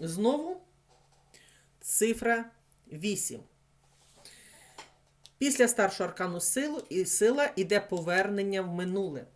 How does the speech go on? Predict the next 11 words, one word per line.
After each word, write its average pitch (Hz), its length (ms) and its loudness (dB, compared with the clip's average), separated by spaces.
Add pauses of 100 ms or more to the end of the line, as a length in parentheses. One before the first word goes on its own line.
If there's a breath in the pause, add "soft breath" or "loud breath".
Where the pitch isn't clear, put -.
Отже, 160 440 -4 (200)
знову 180 560 0 (1900 soft breath)
звертаю 254 560 4
увагу 240 320 4
на 208 140 0
цифру 214 380 -4
вісім. 139 460 -8 (1120 loud breath)
Ця 277 240 0
цифра 190 640 -6 (1400)
також 233 440 -4
повторюється. 190 920 -8